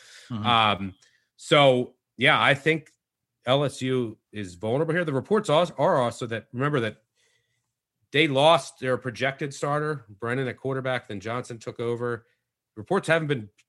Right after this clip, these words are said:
Speaker 2: great of, of how he's looked in, in camp, and neither has the offensive
Speaker 1: Mm-hmm.
Speaker 2: line. Now, I know they've held out some guys, but there's just a lot going on with this L S U team,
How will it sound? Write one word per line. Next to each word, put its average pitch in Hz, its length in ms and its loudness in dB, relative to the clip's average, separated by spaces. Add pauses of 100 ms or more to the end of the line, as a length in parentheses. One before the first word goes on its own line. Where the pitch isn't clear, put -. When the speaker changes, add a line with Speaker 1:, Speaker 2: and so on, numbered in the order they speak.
(120)
Speaker 2:
great 139 400 2
of, 92 240 -18
of 98 220 -10
how 135 160 -2
he's 117 220 -4
looked 135 260 -2
in, 95 220 -10
in 95 140 -12
camp, 104 340 -6
and 95 340 -12
neither 113 240 -4
has 95 120 -6
the 101 120 -8
offensive 104 280 -10
Speaker 1:
Mm-hmm. 110 60 -6
Speaker 2:
line. 101 180 -4
Now, 98 80 -4
I - 20 -2
know 127 120 -2
they've 117 140 -4
held 117 180 -4
out 156 220 0
some 110 100 -10
guys, 90 320 -8
but 98 200 -12 (640)
there's 117 120 -6
just 165 200 -6
a 139 40 -2
lot 127 400 2
going 127 220 0
on 127 240 0
with 98 80 -8
this 98 300 -12 (320)
L 120 140 -4
S 107 120 -8
U 131 100 -6
team, 107 440 -8